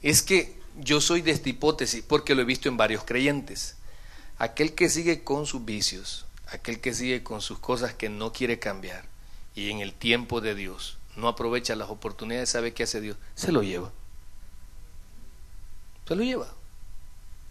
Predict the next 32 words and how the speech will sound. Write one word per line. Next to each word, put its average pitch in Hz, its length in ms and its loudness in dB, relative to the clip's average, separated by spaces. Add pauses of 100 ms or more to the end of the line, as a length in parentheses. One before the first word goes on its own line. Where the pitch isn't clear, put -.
(320)
¿Para 117 240 4
qué 143 120 4
inutilizar 135 580 2
la 127 120 4
tierra? 160 320 0 (1600)
Jesús 120 280 2
intercede 165 760 6
una, 156 300 2
dos, 117 240 0
tres 110 180 -6
veces, 196 560 6
pasa 135 320 4
el 127 120 2
tiempo 151 320 2
y - 20 2
dice, 107 300 -4
"Este 131 260 0
no 123 100 -2
mejora, 135 380 4
este 120 160 -2
no 120 140 -4
cambia". 185 360 2 (300)
Lo 127 180 -2
que 143 120 2
hace 135 180 2
Dios 131 120 0
es 131 60 -6
que 175 120 -4
mejor 151 220 -4
se 110 120 -6
lo 113 100 -4
lleva, 151 220 0